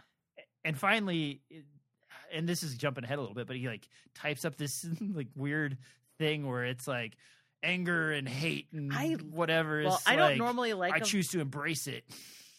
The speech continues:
Speaker 2: Yeah, I don't normally like a, a, a voiceover, but I really actually liked, I liked Harold's. I thought it was, it, I thought it was pretty great, especially what it leads into. But again, we're getting ahead of ourselves.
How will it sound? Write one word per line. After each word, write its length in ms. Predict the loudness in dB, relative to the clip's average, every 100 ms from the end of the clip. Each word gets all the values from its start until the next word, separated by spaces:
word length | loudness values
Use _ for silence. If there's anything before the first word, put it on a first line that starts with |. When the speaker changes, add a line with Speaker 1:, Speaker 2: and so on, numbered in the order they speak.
| -14
Speaker 2:
Yeah, 240 | 0 2 4
I 80 | 8
don't 160 | 8 8
normally 360 | 2 2 0
like 340 | 0 -2 -2 0
a, 340 | 0 0 -2 -4
a, 340 | -4 -2 -2 -6 -14 _ _ _ _ _ -8
a 40 | -6
voiceover, 720 | -2 -2 2 2 4 4 4 -2 _ _ _
but 80 | 4
I 60 | 6 4
really 260 | 0 2 4
actually 360 | 2 0 -4
liked, 480 | -4 -4 -6 -6 -12 -18 -20 _ _ _ 0
I 60 | 2
liked 340 | 0 -4 -6
Harold's. 540 | -6 -6 -6 -12 -18 -8
I 60 | 0
thought 200 | 2 2
it 80 | 0
was, 140 | -4 -2
it, 160 | -4 -4 _ _ _ 4
I 60 |
thought 120 | 8 8
it 40 |
was 120 | 6
pretty 280 | -2 -4 -2
great, 320 | 0 0 -2
especially 420 | 0 0 2 -2 0
what 160 | 2
it 100 | 2
leads 320 | 0 -4 -4 -6
into. 360 | -8 -10 -10
But 160 | -8 -6
again, 280 | -2 -2 -2
we're 80 |
getting 240 | -6 -8 -6
ahead 160 | -8
of 100 | -8
ourselves. 540 | -8 -8 -8 -8 -10